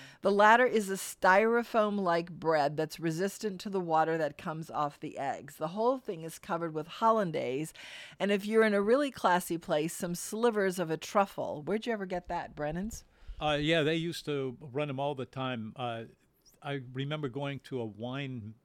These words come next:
Speaker 2: dinner once, uh, and, uh, I was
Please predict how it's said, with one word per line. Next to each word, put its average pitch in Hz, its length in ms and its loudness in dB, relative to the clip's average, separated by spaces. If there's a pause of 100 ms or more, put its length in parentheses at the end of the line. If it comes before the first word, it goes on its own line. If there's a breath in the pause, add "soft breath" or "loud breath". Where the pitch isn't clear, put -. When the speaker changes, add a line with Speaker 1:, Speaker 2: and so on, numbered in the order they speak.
Speaker 2:
dinner 110 400 -8 (240)
once, 107 540 -12 (540 soft breath)
uh, 127 280 -4 (400)
and, 127 380 -8
uh, 127 40 -6 (220)
I 127 80 -6
was 127 340 -10